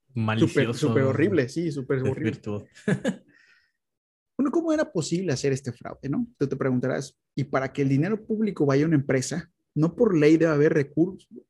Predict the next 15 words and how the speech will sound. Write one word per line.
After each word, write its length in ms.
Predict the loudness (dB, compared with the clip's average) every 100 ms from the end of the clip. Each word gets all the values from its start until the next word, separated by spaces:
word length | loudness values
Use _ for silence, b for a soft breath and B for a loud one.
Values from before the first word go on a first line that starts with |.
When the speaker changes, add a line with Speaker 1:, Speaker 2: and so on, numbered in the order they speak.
| _ -14 -8
Speaker 1:
o 60 | -4
sea, 160 | -2
concursos 600 | -2 -2 2 2 2 -2 0
o 40 |
licitaciones? 1000 | 0 2 0 -2 0 4 4 4 -4 _ _ _ _ _ _ _ _ _ _ _ -4
Y 140 | -2
es 100 | 0
aquí 260 | -4 0 2
donde 380 | 2 0 -2 -6
entra 420 | -8 -6 -6 -2
el 160 | 0 0
papel 400 | -2 -4 0 0
de 80 | 0
las 200 | -2 -2
universidades. 800 | 0 2 0 -2 -4 -6 -12 -20